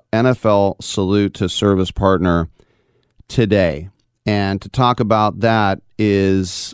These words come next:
from the Las Vegas Raiders, defensive lineman Clelin Ferrell. Both of his parents have served in the, uh, military. His dad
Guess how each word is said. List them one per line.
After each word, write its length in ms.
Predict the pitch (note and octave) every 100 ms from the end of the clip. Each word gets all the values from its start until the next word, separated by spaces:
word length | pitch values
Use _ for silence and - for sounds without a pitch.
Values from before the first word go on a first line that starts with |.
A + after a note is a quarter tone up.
| -
from 220 | A2 G#2
the 200 | G2+ G2
Las 320 | - G#2+ A#2 -
Vegas 360 | G#2+ G2 F#2
Raiders, 600 | G2+ G2+ F#2+ F#2 F#2 -
defensive 600 | - F#2+ - G#2 - F#2+
lineman 500 | G2 G2+ G2+ F#2+ F2
Clelin 520 | - A#2 A#2 G#2+ F#2+ - _ _ _ _ _
Ferrell. 580 | - D#3+ D#3+ G2+ C#2 G2+ -
Both 240 | A#2+ B2
of 120 | A#2 G2+
his 200 | A2 -
parents 580 | A#2 G#2 F#2+ E2+ - -
have 240 | G2+ F#2+
served 460 | - A2 G2+ F#2+ -
in 280 | F#2+ G2+ G2
the, 220 | F#2+ F#2
uh, 100 | F2+
military. 760 | F2+ G#2+ A#2+ A2+ - G2 E2+ E2+
His 220 | F#2+ E2+
dad 500 | F#2 F#2+ G2 G2 F#2